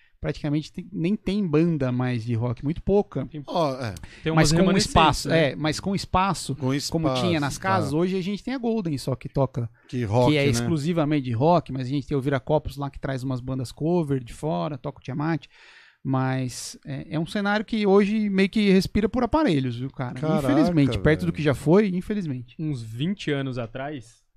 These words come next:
Speaker 2: eu, eu era adolescente e eu tinha um jornal impresso com a minha irmã.
Speaker 3: <laughs> Que legal.
Speaker 2: Porque meu pai tinha um jornal na cidade e tal, e ele influenciou a gente, e eu, a gente tinha um jornal que chamava Tô Ligado. Eu e minha irmã mais velha. E nessa época de escola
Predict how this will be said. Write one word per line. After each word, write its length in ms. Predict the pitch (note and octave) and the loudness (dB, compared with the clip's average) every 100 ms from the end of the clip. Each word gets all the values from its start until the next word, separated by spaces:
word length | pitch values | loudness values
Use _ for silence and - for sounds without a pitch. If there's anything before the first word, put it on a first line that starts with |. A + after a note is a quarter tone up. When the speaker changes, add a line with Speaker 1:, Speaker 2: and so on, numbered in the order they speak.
| - | -20
Speaker 2:
eu, 240 | B2 B2+ | -20 -14
eu 80 | C#3 | -6
era 120 | C3+ D3 | -4 -2
adolescente 760 | D3 F3 E3+ C3+ D#3+ F3 - | -2 -4 -4 -8 -8 -8 -6
e 60 | A#2+ | -4
eu 100 | C3+ | -6
tinha 320 | - D3 D3+ | -4 -4 -4
um 520 | D#3+ F3 F3 E3+ D#3+ C#3+ | -4 -4 -4 -2 -4 -2
jornal 440 | E3 E3 D3+ D3 | -4 -2 -4 -2
impresso 500 | F#3 F3+ C#3+ D#3+ - | -2 -2 -4 -4 -6
com 100 | - | -6
a 20 | |
minha 120 | D#3+ F#3+ | -2 -2
irmã. 280 | D3 B2+ A2 - | -2 -4 -8 -16
Speaker 3:
<laughs> 300 | A2 F#2 - - - - | -10 -6 -6 -8 -20 -18
Que 80 | C#3 | -14
legal. 200 | B2+ G2+ | -12 -10
Speaker 2:
Porque 200 | A#2+ C3+ | -12 -10
meu 140 | C#3 | -10
pai 320 | C3 C#3+ C#3 | -6 -6 -6
tinha 180 | B2 C#3+ | -8 -8
um 60 | C#3 | -6
jornal 380 | D3 C#3+ D3 D3 | -6 -4 -4 -4
na 80 | C#3 | -8
cidade 400 | E3 D#3 G3 D3 | -8 -8 -8 -8
e 40 | |
tal, 200 | - G#3 | -8 -4
e 60 | F3+ | -4
ele 180 | F#3 A3+ | -2 -4
influenciou 540 | A#3 - A3 - F#3+ | -4 -4 -6 -4 -2
a 60 | F3 | 0
gente, 360 | E3+ A#3 - | -2 -4 -8
e 240 | G#3+ G#3+ F#3+ | -12 -8 -8
eu, 180 | A3+ G#3+ | -8 -10
a 20 | |
gente 240 | D#3+ A3+ | -10 -10
tinha 220 | - - A3 | -12 -10 -8
um 80 | |
jornal 300 | D#3+ D#3 D#3+ | -6 -6 -6
que 40 | F3 | -6
chamava 240 | F3+ E3+ | -6 -6
Tô 160 | D#3 G3+ | -4 -4
Ligado. 480 | A3+ C#3 B2 A#2 A2 - - - - - - - - | -4 -2 -2 -2 -8 -10 -20 -20 -20 -20 -20 -20 -8
Eu 140 | C3+ | -4
e 20 | |
minha 120 | E3 E3+ | -2 0
irmã 160 | D#3+ | -2
mais 240 | E3 F3+ D#3+ | -4 -4 -4
velha. 400 | C3 A#2+ A2 G2 _ _ - - _ | -6 -6 -8 -12 _ _ -20 -20 _
E 480 | B2+ B2+ C3 B2+ C3 | -12 -8 -6 -6 -4
nessa 260 | D3 D#3 E3 | -4 -4 -4
época 200 | E3+ F#3 | -4 -6
de 80 | F3+ | -6
escola 640 | - - E3+ F#3+ A#2+ | -10 -6 -4 -4 -6